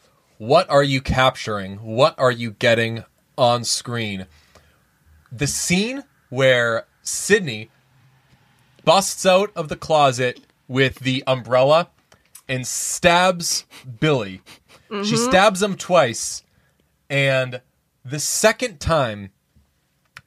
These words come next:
Speaker 1: Billy lets out this, like, yelp, and, like, the, the pain that is captured is incredible. Like, it's, like, some realistic shit.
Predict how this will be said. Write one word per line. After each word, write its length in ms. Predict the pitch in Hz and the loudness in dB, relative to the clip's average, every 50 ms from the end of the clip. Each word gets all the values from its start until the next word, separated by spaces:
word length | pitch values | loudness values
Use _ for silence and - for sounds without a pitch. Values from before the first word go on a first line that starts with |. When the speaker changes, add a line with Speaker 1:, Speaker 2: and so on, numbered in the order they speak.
| _ - 123 - | _ -14 -2 4
Speaker 1:
Billy 460 | - 165 175 180 196 214 226 226 226 214 - _ _ _ _ _ _ _ | 6 6 6 6 4 2 0 0 -2 -4 -8 _ _ _ _ _ _ _
lets 420 | 131 127 139 180 175 170 - - | -6 0 2 2 2 0 0 2
out 340 | 185 165 151 139 135 139 - _ _ | 4 4 4 4 2 0 -6 _ _
this, 440 | 131 110 113 151 160 147 - - 147 | -18 -8 -6 -4 -4 -4 -6 -4 0
like, 360 | 139 131 123 117 - - - _ _ _ - | 2 2 2 2 -2 -8 -18 _ _ _ -16
yelp, 760 | 131 135 139 143 139 135 135 165 175 180 185 208 220 - - - _ - | -10 -8 -6 -6 -4 -2 2 2 4 4 2 0 -2 -4 -10 -14 _ -6
and, 220 | 170 165 160 156 | -4 -4 -2 2
like, 240 | 147 147 143 139 123 | 2 2 2 2 -4
the, 80 | 147 165 | -8 -4
the 160 | 147 143 147 | -2 -4 -4
pain 520 | - - - - 180 202 233 254 247 226 208 | -2 -4 -6 -4 -4 -4 -4 -4 -6 -4 -4
that 120 | 214 190 | -2 -2
is 160 | 170 147 139 | -2 -6 -8
captured 720 | - - - 151 156 156 151 - - 131 113 110 107 113 - _ _ _ _ _ - | -8 -2 0 2 2 2 0 -2 -6 -6 -6 -6 -8 -12 -18 _ _ _ _ _ -6
is 400 | 139 135 131 127 123 113 - - _ _ _ _ _ _ | -4 -4 -4 -6 -8 -10 -12 -16 _ _ _ _ _ _
incredible. 800 | 160 160 147 - - - - 170 160 139 101 101 95 90 - - _ _ | -6 -4 -4 -6 -6 0 2 4 4 4 2 -2 -8 -14 -16 -18 _ _
Like, 220 | - 147 151 147 151 | 2 2 2 2 0
it's, 200 | 185 180 - - | -2 -4 -2 0
like, 300 | 202 175 151 - - - _ _ _ _ | 2 2 2 0 -4 -12 _ _ _ _
some 380 | - - - 190 175 156 147 - | -8 0 2 2 2 2 -2 -6
realistic 880 | 156 147 147 160 170 175 220 247 240 220 208 202 185 - - 175 151 - | -8 -8 -6 -4 -2 0 2 4 4 6 4 4 0 -2 -6 -8 -6 -6
shit. 340 | - - - 139 113 98 | -6 -2 0 0 0 -2